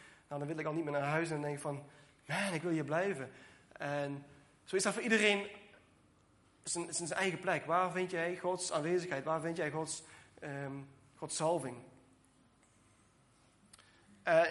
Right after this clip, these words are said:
over Gods zalving en om Gods aanwezigheid te spreken in de hele kleine dingetjes,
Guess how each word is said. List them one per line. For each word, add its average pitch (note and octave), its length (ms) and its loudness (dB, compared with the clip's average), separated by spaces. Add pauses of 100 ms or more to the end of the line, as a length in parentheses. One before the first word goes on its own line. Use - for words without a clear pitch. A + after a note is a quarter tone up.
(1900)
over D#3 220 0
Gods E3+ 180 0
zalving F#3+ 380 6
en D#3+ 80 2
om D#3+ 100 2
Gods E3 260 -2
aanwezigheid D#3+ 640 0
te - 60 -12
spreken C#3+ 460 -6
in D3 140 -2
de C#3+ 60 -4
hele D#3+ 160 -4
kleine C#3+ 260 -2
dingetjes, G3+ 580 -4